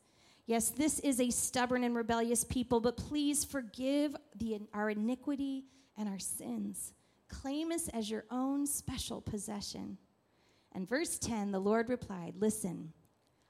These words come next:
I am making a covenant with you in the presence of all the people.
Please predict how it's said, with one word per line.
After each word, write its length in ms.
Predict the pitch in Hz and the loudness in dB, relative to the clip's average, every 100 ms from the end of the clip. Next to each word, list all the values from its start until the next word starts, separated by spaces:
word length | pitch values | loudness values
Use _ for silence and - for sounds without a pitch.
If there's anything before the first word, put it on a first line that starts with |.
| _ _ | _ _
I 520 | 190 202 214 226 233 240 _ _ | -6 -4 -4 -4 -8 -10 _ _
am 200 | 180 180 | -6 -4
making 560 | 180 196 202 220 220 226 - _ _ | -2 -4 -6 -6 -6 -8 -14 _ _
a 220 | - - | -20 -12
covenant 680 | 208 202 202 233 254 262 - - _ | -8 -6 -2 0 0 -4 -6 -18 _
with 320 | - 208 208 175 | -6 -6 -6 -10
you 340 | 170 151 156 - _ _ _ _ _ | -10 -12 -16 -20 _ _ _ _ _
in 100 | 202 | -8
the 100 | 185 | -8
presence 520 | - 214 233 285 285 | -8 -4 0 2 2
of 120 | 277 | 2
all 260 | 233 233 247 | 2 0 -2
the 120 | 240 | -6
people. 540 | - 190 - - 170 | -6 -10 -10 -12 -14